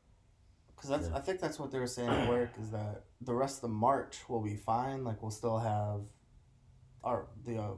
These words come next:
Speaker 1: full amount of flights we usually have. But A-, once April rolls around, they're talking about it's gonna be cut, like, a fifth of the flights we usually have, if anything.
Speaker 2: There's still some maintenance that has to be done on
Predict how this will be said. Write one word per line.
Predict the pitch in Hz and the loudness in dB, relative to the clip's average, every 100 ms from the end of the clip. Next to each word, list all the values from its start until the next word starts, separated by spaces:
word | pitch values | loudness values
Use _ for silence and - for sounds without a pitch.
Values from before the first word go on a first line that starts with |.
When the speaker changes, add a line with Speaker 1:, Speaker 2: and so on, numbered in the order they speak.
| - | -6
Speaker 1:
full | 131 120 | 2 4
amount | 113 110 | 4 2
of | 104 | -2
flights | - 110 107 - | -2 -2 -2 -6
we | 104 | -6
usually | 117 120 123 | -4 -4 -4
have. | 123 123 123 127 127 - - - - - - | -4 -2 -4 -6 -12 -20 -20 -20 -20 -20 0
But | 120 104 | 0 2
A-, | 117 123 | 2 0
once | 123 123 113 | -2 -4 -2
April | 120 123 123 113 | -2 -2 -2 -2
rolls | 110 107 101 101 | -2 -2 -2 -4
around, | 95 95 95 98 98 104 - - - - - - - | -4 -2 -4 -4 -6 -12 -18 -20 -20 -20 -20 -20 -6
they're | 110 | -4
talking | 110 120 117 | 2 2 2
about | 113 104 | 0 0
it's | 107 | 0
gonna | 123 107 | -2 -2
be | 104 | -4
cut, | 104 117 110 - | -2 0 0 -2
like, | 98 95 98 - - - - - - - - - - - - - - - | -6 -6 -10 -16 -20 -20 -20 -20 -20 -20 -20 -20 -20 -20 -20 -20 -20 -4
a | 110 107 - | -2 -2 -6
fifth | 123 110 - | -6 -4 -6
of | 107 | -4
the | 104 | -4
flights | - 104 101 104 | -4 -6 -6 -10
we | |
usually | 104 110 - 104 | -8 -10 -10 -12
have, | 113 - - - - - - - - | -12 -12 -14 -20 -20 -20 -20 -20 -8
if | 135 113 | -8 -4
anything. | 120 131 - - - - - | -2 -2 -2 -10 -16 -18 2
Speaker 2:
There's | 127 123 | 6 6
still | - 151 | 8 8
some | 143 139 113 | 10 8 8
maintenance | 107 101 90 | 6 6 4
that | 92 | 4
has | 92 90 | 4 4
to | |
be | 90 | 2
done | 87 92 90 | 6 6 6
on | 85 82 82 80 | 4 2 -2 -6